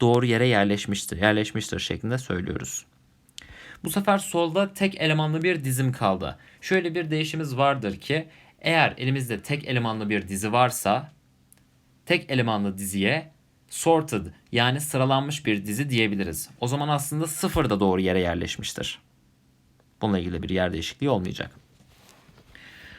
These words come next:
Şimdi elimde kalan diğer diziye bakıyorum. Orada da yine pivot olarak en soldaki elemanı seçiyorum.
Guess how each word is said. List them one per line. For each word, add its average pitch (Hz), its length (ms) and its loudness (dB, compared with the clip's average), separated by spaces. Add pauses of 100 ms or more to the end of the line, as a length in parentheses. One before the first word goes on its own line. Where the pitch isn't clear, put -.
(380)
Şimdi 196 260 4
elimde 185 300 0
kalan 180 300 2
diğer 160 280 4
diziye 135 320 0
bakıyorum. 110 520 0 (120)
Orada 160 280 2
da 156 40 2
yine 147 200 0
pivot 139 320 2
olarak 98 340 0
en 127 140 2
soldaki 101 380 -2
elemanı 95 280 0
seçiyorum. 90 600 -4